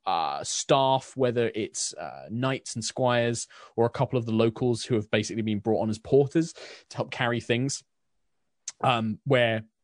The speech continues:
you don't really need to do much. They kind of look after all the road traveling for you, meals are prepared for you, um, and everything is basically taken care of. And yeah, within a day and a half, by about midday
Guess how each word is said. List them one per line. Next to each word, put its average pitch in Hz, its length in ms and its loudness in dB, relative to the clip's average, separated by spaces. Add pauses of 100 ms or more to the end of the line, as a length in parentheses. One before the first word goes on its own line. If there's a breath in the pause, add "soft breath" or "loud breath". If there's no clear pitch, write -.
you 143 100 2
don't 139 160 4
really 131 220 2
need 113 160 0
to - 80 -6
do 107 140 0
much. 85 220 -8
They 101 120 -2
kind 107 160 0
of 101 80 -4
look 107 180 0
after 104 320 0
all 98 120 -4
the 92 60 -4
road 139 240 4
traveling 127 360 0
for 123 200 0
you, 117 220 2
meals 110 340 0
are 107 40 -6
prepared - 360 -6
for 107 240 -2
you, 107 260 -2 (280 loud breath)
um, 90 180 -4
and - 80 -4
everything 104 360 -4
is 92 100 -10
basically 92 300 -6
taken 90 320 -8
care 90 280 -4
of. 85 160 -14 (380 soft breath)
And 113 320 0
yeah, 180 300 0
within 131 640 0 (320)
a 98 60 -4
day 113 240 -2
and 185 80 0
a 180 60 -2
half, 151 400 -2
by 110 120 0
about 131 240 2
midday 131 640 2